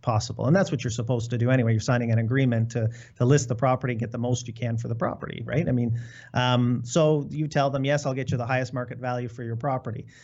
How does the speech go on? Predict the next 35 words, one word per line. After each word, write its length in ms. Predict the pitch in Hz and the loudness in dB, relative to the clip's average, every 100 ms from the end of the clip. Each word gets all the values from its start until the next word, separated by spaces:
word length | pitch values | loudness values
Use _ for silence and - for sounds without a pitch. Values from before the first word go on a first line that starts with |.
| - | -20
So 220 | - - 139 | -6 2 4
you 140 | 135 | 4
put 200 | 135 160 | 4 4
a 80 | 151 | 4
coming 280 | 147 143 127 | 2 0 -2
soon 280 | - 139 | -4 -4
sign 360 | 131 131 127 127 | -4 -4 -2 0
up, 240 | 127 123 | -2 -2
somebody 320 | - 135 131 131 | -4 -2 0 0
calls 300 | 135 127 120 | 2 2 4
you 80 | |
off 220 | 123 120 123 | 2 2 0
of 120 | 113 | 0
an 100 | 120 | 2
ad, 340 | 147 151 143 | 2 4 2
you 60 | 131 | 0
say, 140 | 127 | -4
"You 80 | 131 | -4
know 140 | 160 170 | -2 -2
what, 140 | 170 | -2
I'll 140 | 170 | -2
get 180 | 160 165 | -2 -4
you 80 | 151 | -4
through 200 | - 143 | -2 2
that 180 | 127 117 | 4 4
house 200 | 117 117 | 2 2
early." 360 | 120 123 - | -2 -4 -6
So 140 | 113 123 | -6 -4
you 100 | 117 | 2
take 160 | 143 | 2
them 140 | 143 127 | 2 0
through 180 | 123 123 | -2 0
the 100 | 113 | 4
house 260 | 123 120 | 4 4
early, 420 | 147 147 147 143 | 4 6 6 2